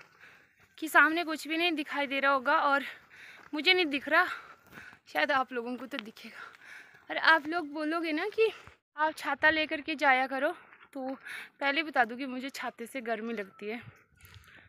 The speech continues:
छाते से राहत नहीं मिलती है धूप की।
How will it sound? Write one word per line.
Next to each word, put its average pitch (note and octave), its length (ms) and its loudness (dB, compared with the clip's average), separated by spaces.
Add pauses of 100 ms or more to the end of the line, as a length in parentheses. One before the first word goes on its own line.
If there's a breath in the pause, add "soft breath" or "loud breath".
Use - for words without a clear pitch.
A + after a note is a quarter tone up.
(140)
छाते C4+ 380 -4
से D#4 180 -2
राहत B3 360 2
नहीं D4 220 0
मिलती B3+ 380 -2
है C4 120 0
धूप C4 300 -6
की। D4+ 200 -4